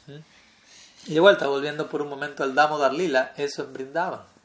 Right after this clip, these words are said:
todo es posible allí. El Damodar Lila es un ejemplo de eso, todo es pos-, todo se acomoda, todo encuentra su lugar. ¿Mm? ¿Mm?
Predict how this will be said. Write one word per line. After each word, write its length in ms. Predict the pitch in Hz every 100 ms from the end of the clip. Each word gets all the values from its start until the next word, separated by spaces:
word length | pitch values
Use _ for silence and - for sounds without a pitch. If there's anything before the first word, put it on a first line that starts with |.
| -
todo 260 | 147 156 151
es 60 |
posible 500 | - 139 - 143 117
allí. 220 | 107 107 - _ _ _ _ _ _ _ 131
El 140 | 147 120
Damodar 360 | 135 143 135
Lila 260 | 131 139 131
es 120 | -
un 100 | 127
ejemplo 400 | 123 135 123 143
de 80 | 143
eso, 160 | 143 127
todo 300 | - 135 139
es 60 | 131
pos-, 220 | 139 120
todo 240 | - 151 147
se 120 | 147
acomoda, 560 | 131 139 127 135 113 -
todo 260 | 156 151
encuentra 420 | 135 156 143 135 135
su 200 | - 131
lugar. 440 | 135 143 147 - _ _ _ _ _ _ _ _ 139
¿Mm? 1000 | 131 156 _ _ _ _ _ _ -
¿Mm? 80 | 123